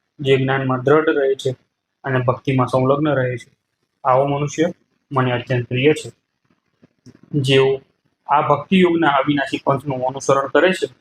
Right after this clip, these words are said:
અને મને જ પોતાનું સર્વોપરી ધ્યેય માની શ્રદ્ધાપૂર્વક પૂર્ણ રીતે મારામાં પરાયણ રહે છે, એવા ભક્તો મને અતિશય પ્રિય હોય છે.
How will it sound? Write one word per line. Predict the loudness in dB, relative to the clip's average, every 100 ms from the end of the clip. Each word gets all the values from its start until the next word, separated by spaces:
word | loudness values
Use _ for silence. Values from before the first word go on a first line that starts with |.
| _ _ _ _ _ -4
અને | 0
મને | 0 2 2
જ | 0
પોતાનું | 2 2 2 0
સર્વોપરી | 0 0 0 0 0 0
ધ્યેય | 0 -2
માની | 0 -2 -2 -10 _ _ _ _
શ્રદ્ધાપૂર્વક | -2 0 2 2 2 2 2 2
પૂર્ણ | 2 2 4 2
રીતે | -2 -2 -4 _ _ _ -4
મારામાં | 0 2 0 -2
પરાયણ | 0 2 2 0
રહે | 0 0
છે, | -2 -14 _ _ _ _ _ _
એવા | -2 2 2
ભક્તો | 0 0 0 0 -2 _ _ _ -8
મને | -4 -2 -2
અતિશય | -4 -6 -4 -6
પ્રિય | -4 0 2
હોય | 4 2
છે. | 0 -8